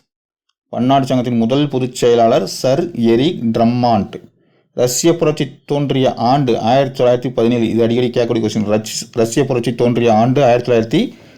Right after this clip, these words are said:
பதினேழு. பிராவ்தா அப்படின்றது ஒரு ரஷ்ய மொழி சொல். பிராவ்தா என்பது ஒரு ரஷ்ய மொழி சொல். அதனுடைய பொருள் உண்மை. பிராவ்தா அப்படின்றது சோவியத் யூனியனுடைய கம்யூனிஸ்ட் கட்சியினுடைய அதிகாரப்பூர்வ நாளேடு.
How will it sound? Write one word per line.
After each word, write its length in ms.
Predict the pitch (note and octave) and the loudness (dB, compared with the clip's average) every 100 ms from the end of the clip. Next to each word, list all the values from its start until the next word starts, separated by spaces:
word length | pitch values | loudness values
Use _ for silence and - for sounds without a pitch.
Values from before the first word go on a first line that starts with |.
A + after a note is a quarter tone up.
| _ - | _ -6
பதினேழு. 680 | A#2+ C#3+ C3+ G#2+ E2 - _ _ _ _ _ _ _ _ _ _ _ _ _ _ _ _ _ _ - | -4 0 0 0 -4 -10 _ _ _ _ _ _ _ _ _ _ _ _ _ _ _ _ _ _ -2
பிராவ்தா 480 | D#3 F3 F#3 F3+ D#3 | 2 2 4 2 2
அப்படின்றது 540 | C#3+ D3+ C#3 C#3 G#3+ | 0 -2 0 2 2
ஒரு 180 | D#3+ C#3+ | 4 4
ரஷ்ய 340 | B2+ B2 E3+ D#3+ | 2 2 2 2
மொழி 160 | C#3 - | 0 0
சொல். 280 | A#2 F#2 - | -4 -4 -2
பிராவ்தா 380 | A#2+ C3 C3 C3+ | 2 2 2 0
என்பது 320 | B2+ A#2 C3+ | 0 0 0
ஒரு 340 | B2+ C#3+ A3 D3+ | 0 0 0 0
ரஷ்ய 320 | A#2+ - D3 | -2 0 2
மொழி 180 | C3 B2+ | 2 0
சொல். 280 | - G#2+ G2 - | 0 -2 -2 -6
அதனுடைய 480 | A2+ B2+ B2+ B2 A2+ | -2 0 2 2 0
பொருள் 300 | C#3+ D#3 F#3 | 2 2 2
உண்மை. 600 | A#2+ C#3 C#3 G#2+ - _ _ _ _ _ _ _ _ _ _ _ _ _ _ _ | 0 0 0 -2 -4 _ _ _ _ _ _ _ _ _ _ _ _ _ _ _
பிராவ்தா 440 | B2+ C3+ D3 D3 B2+ | 0 0 2 2 2
அப்படின்றது 340 | C3 C3+ D3 | 0 0 -2
சோவியத் 500 | F3+ D#3+ D#3 D#3 D3 | -2 2 2 2 0
யூனியனுடைய 540 | C#3+ C#3 C3+ B2+ F#3+ G3+ | 0 2 2 2 0 0
கம்யூனிஸ்ட் 680 | C#3+ D3+ F3 F3+ E3+ D#3 | 0 2 2 0 0 0
கட்சியினுடைய 580 | B2+ - C3+ B2+ D3 G3+ | -2 0 0 0 0 0
அதிகாரப்பூர்வ 920 | - A#2 C#3 D3 C#3+ C3 C3 B2+ D3 | 0 0 0 2 2 0 -2 0 2
நாளேடு. 600 | G3+ A#2 A#2 G#2 F#2+ - | 2 2 2 2 -2 -6